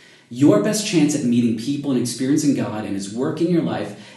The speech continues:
is in relationship to others who want the same thing. It takes work, it takes risk, but you never know who you're gonna meet. You heard it from a preacher's mouth.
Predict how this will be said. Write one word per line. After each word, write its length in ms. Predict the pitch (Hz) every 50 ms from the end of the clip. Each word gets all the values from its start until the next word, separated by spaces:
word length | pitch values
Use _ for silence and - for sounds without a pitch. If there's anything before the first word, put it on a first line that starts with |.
| - -
is 400 | - 170 165 170 170 - - -
in 240 | 190 202 214 226 226
relationship 720 | 226 233 220 160 139 131 143 - - 160 143 - - - -
to 220 | - - - -
others 380 | 175 165 127 123 127 123 - -
who 120 | 160 151 135
want 260 | 123 117 117 120 120
the 60 | - -
same 320 | - - 120 120 113 110
thing. 480 | - - 202 196 - 113 123 - - - - - - _
It 240 | - 196 202 190 190
takes 280 | - 175 - - - 107
work, 460 | 107 143 170 175 160 - - - -
it 100 | - -
takes 300 | - - - - - -
risk, 800 | 110 113 131 143 165 190 - - - - - - - - - - - - _ _ _ _ _ _ _ _ _ -
but 100 | - -
you 160 | 117 123 123 139
never 240 | 156 165 - 220
know 300 | 196 156 143 139 143 -
who 100 | 127 123
you're 160 | 120 120 117 113
gonna 140 | 107 101
meet. 440 | 92 87 85 - - - - - - _ _ _ _ _ _ _ _ _ _ _ _ _ _ _ _ _ _ _ _ _ _
You 120 | - 156 -
heard 200 | - 135 151 -
it 80 | -
from 240 | - 165 170 165 156
a 40 | -
preacher's 340 | - 123 127 127 123 - 98
mouth. 400 | 92 92 - - - - -